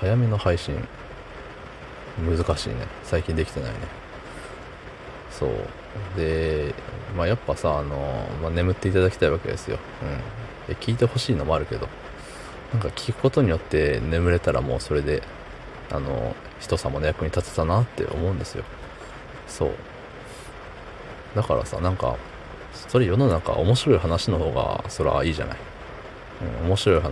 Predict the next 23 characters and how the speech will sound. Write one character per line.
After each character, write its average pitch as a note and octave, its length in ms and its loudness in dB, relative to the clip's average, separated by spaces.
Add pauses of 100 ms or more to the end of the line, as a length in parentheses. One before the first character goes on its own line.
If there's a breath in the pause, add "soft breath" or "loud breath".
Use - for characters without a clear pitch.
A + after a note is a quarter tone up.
こ - 140 0
の A#2+ 100 8
人 A2 180 2
の C#2+ 100 0
話 D#2 340 0
は D2 80 0
面 D#2 160 -2
白 D2 180 2
い。 - 40 -2
こ - 200 -6
の G2 80 4
人 E2+ 200 0
の C#2+ 220 0 (160)
話 E2 220 2
を D2+ 40 2
聞 E2+ 160 0
い - 20 2
て D#2 100 0
る D2 60 2
と - 100 -4
楽 E2+ 220 2
し - 160 0
い。 - 40 -2